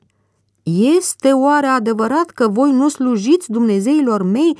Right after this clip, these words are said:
și nu vă închinați statuii de aur pe care am înălțat-o?"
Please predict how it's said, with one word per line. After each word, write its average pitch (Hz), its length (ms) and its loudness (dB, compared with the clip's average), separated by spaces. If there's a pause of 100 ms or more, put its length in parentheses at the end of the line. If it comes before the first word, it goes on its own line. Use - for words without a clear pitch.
(160)
și - 260 -2
nu 226 300 2
vă 370 60 -2
închinați 254 800 -2
statuii 330 720 -2
de 254 80 -2
aur 302 340 0
pe 277 120 -2
care 233 420 -4
am 240 180 0
înălțat-o?" 202 500 -2